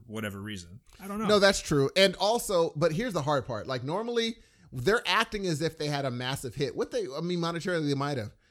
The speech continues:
Speaker 2: Like, normally you go from Justice League. Like, say if I had a ma-, if I had an okay hit with D C, I'd be like, "We have to shoot for the stars then." I think they assumed they were gonna have a massive hit on Justice League, and then Shazam could c-,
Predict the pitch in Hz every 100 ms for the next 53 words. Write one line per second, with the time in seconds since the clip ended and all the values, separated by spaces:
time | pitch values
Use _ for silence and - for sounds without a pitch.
0 | _ _ - 160 156 185 240 240 214 180
1 | 185 175 139 117 190 - 156 120 135 127
2 | 135 143 - 202 208 - 147 185 185 156
3 | 120 127 143 147 147 175 175 - 143 170
4 | - 180 165 139 147 156 143 113 131 143
5 | 143 147 165 - _ _ _ _ 135 160
6 | 156 143 131 147 165 165 - 120 - -
7 | - 143 - 120 104 - - 117 113 104
8 | 90 95 85 76 - _ _ _ _ _
9 | 139 190 202 247 254 175 196 165 - 196
10 | 202 185 160 165 165 143 127 123 139 160
11 | 170 175 165 139 135 156 139 - 139 131
12 | 110 139 139 147 139 143 117 131 139 139
13 | 135 -